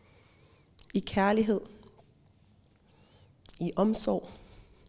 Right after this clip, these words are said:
over for dig? Hvis du var manden her i den her historie, hvilket område i dit liv er det,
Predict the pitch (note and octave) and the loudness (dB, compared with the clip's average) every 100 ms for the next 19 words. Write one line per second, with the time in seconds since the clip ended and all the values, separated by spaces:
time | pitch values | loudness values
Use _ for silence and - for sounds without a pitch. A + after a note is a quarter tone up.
0 | - G3 F#3 - F3 E3 F3+ - - _ | -6 -2 -2 -4 -6 -8 -12 -20 -20 _
1 | - _ _ _ _ _ _ _ - A#3 | -20 _ _ _ _ _ _ _ -2 0
2 | - C#4 B3 A3+ F#3+ F3 F#3+ - - - | 6 8 8 6 2 2 -4 -10 -20 -20
3 | - - _ _ - G3 E3+ F3 F#3+ E3 | -20 -20 _ _ -4 -2 -2 -4 -4 -6
4 | - - D3+ E3 - - - - - - | -6 -8 -10 -12 -20 -20 -20 -20 -20 -10
5 | F#3 A3 B3 B3+ B3 G3 A3 G#3 G3+ - | 6 8 10 6 6 8 8 6 4 4
6 | G3 A3+ G3+ G#3 G#3 - F3+ G#3 | 4 2 4 4 4 6 4 4